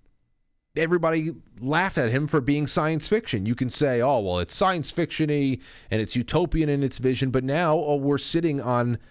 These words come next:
the advent of all of those technologies, from A I to the metaverse to, uh,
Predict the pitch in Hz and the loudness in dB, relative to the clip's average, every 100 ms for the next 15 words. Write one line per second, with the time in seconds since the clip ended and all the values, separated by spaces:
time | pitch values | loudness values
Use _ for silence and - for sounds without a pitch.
0 | - _ - 117 135 127 123 139 170 123 | -20 _ -10 0 0 2 0 0 0 0
1 | 92 87 - - - - - - 135 127 | -2 -2 -6 -10 -16 -20 -20 -6 -4 0
2 | 151 156 147 131 147 117 131 123 104 85 | 2 2 0 0 -2 0 0 2 0 -2
3 | - 104 - 156 143 117 117 117 120 - | -4 -4 0 2 2 2 2 2 0 -4
4 | - _ _ - 123 110 98 110 151 139 | -16 _ _ -2 0 2 0 2 2 2
5 | 120 123 120 110 - - - - - - | 2 2 2 -2 -6 -8 -16 -20 -4 0
6 | 117 104 98 98 90 87 87 | 2 2 2 2 2 0 -2